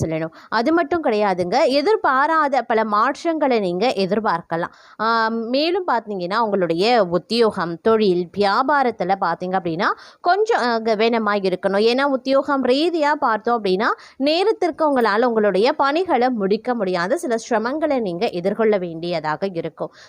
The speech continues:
உத்தியோகத்துல பார்க்கும் பொழுது பலவிதமான இன்னல்களுக்கு நீங்க ஆளாக வேண்டியதாகவும் இருக்கலாம்.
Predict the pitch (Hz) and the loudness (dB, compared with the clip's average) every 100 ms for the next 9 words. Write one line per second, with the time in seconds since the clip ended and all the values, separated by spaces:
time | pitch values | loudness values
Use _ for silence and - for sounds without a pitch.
0 | - 277 302 339 381 - 302 294 240 214 | -4 -2 0 0 0 0 0 2 2 0
1 | 240 247 226 185 190 233 285 330 349 330 | -2 -4 -2 -4 -2 0 0 0 0 0
2 | 285 226 262 - 269 339 403 339 262 220 | 0 0 0 0 2 2 0 0 -2 0
3 | 262 214 196 226 196 190 208 220 190 175 | -2 -2 -2 -2 0 0 -2 -2 -4 -4
4 | 165 170 160 156 156 175 196 160 - 165 | -4 -4 -4 -4 -4 -4 -4 -6 -6 -8